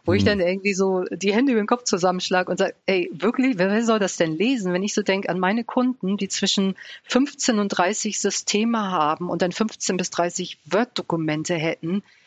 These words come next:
Speaker 1: das ist doch überhaupt nicht händelbar. Das
Speaker 2: Nee,
Speaker 1: bringt
Speaker 2: das
Speaker 1: auch keinen
Speaker 2: ist
Speaker 1: Spaß.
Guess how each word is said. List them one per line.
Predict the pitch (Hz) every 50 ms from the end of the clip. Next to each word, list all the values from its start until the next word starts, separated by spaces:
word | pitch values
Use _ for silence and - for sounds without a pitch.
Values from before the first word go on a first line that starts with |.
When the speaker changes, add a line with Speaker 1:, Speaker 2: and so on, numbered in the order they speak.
| _ _ _ _ _ -
Speaker 1:
das | 180 - -
ist | 196 - -
doch | 156 175
überhaupt | - 190 180 185 202 -
nicht | - 165 160 - -
händelbar. | 202 208 208 196 170 160 147 139 - - 131 135 139 131
Das | - 117
Speaker 2:
Nee, | 107 95 -
Speaker 1:
bringt | 185 196 -
Speaker 2:
das | 147 -
Speaker 1:
auch | -
keinen | 160 147
Speaker 2:
ist | 135 -
Speaker 1:
Spaß. | - 185 190 175 131 139 143 -